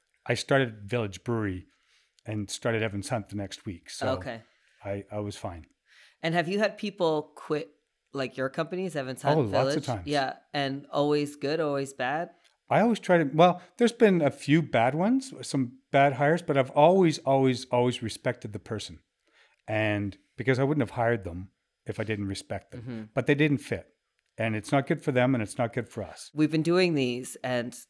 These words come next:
Speaker 2: anytime I, I've quit a job, um, you know, I'm super stressed and, uh, you're thinking about talking to all your friends for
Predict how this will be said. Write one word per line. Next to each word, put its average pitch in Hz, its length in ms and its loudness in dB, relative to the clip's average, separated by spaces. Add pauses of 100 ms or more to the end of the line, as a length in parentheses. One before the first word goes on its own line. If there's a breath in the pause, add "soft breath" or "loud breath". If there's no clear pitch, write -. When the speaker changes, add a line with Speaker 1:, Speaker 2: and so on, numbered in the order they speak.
(320)
Speaker 2:
anytime 202 500 2
I, - 140 -6 (200)
I've 135 260 2 (120)
quit 143 240 -2
a 123 80 -2
job, 107 540 -4 (380 loud breath)
um, 113 480 0
you 135 60 -2
know, 120 80 -2
I'm 117 80 -4
super 143 520 0
stressed 120 580 -4
and, 120 120 -6
uh, 120 40 -6
you're 123 180 -6
thinking 143 320 -2
about 131 220 -2
talking 139 240 -2
to 131 60 -4
all 127 120 0
your 123 80 -2
friends 117 300 -4
for 123 180 -6